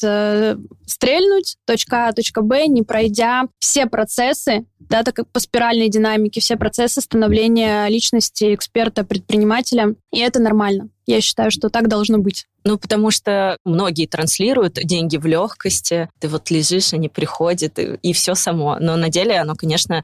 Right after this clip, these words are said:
Speaker 2: так не работает.
Speaker 1: Оно работает с какого-то определённого этапа. Есть точка преломления стратегии, когда ты из стратегии от страданий переходишь к стратегии к удовольствию. Потому что, конечно, когда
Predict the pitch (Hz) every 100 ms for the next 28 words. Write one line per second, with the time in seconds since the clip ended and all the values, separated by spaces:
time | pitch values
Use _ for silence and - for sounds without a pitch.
0 | _ 170 - 185 170 165 143 139 131 -
1 | - - 240 262 294 247 277 359 370 311
2 | - 247 269 302 262 226 220 240 254 240
3 | 226 220 233 220 208 202 214 240 240 -
4 | - 254 269 - 254 240 226 240 233 226
5 | 247 247 226 - 226 - 254 240 208 202
6 | 202 226 214 220 226 220 - 233 233 220
7 | - _ 262 - - 233 233 269 226 220
8 | - 226 - 233 214 208 214 247 359 440
9 | - 247 - 294 - - - 233 - 269
10 | 247 233 - - 233 233 226 233 233 -
11 | 202 220 226 233 - 240 233 240 - 226
12 | 214 214 220 220